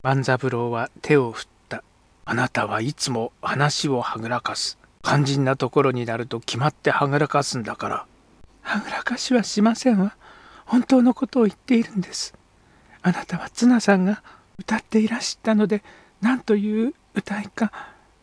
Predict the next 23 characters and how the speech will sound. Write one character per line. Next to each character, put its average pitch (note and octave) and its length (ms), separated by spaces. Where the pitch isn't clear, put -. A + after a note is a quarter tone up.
お G#3 80
知 B3 160
り G3+ 80
に A3 140
な A3 120
り A#3+ 100
た B3 160
い A3+ 40
ん G#3 60
で G3 120
し - 180
ょ？ G#3+ 40
そ - 240
れ B2 120
は A#2 200
ま B2 400
あ、 - 40
そ - 160
れ C3 100
も A#2+ 240
あ B2 60
る B2+ 120
が。 - 220